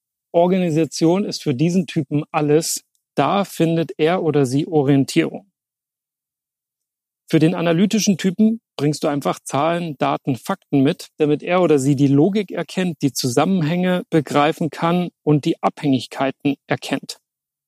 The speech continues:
Plane gerne ein bisschen Zeit zum Puzzeln und Durchdenken für diese Typen ein. Das werden sie dir auf jeden Fall danken.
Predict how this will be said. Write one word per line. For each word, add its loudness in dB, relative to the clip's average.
Plane 2
gerne 2
ein 0
bisschen -2
Zeit -4
zum 2
Puzzeln 2
und -2
Durchdenken 0
für -4
diese 0
Typen -8
ein. -2
Das 0
werden 2
sie 0
dir 4
auf -6
jeden 2
Fall -4
danken. -10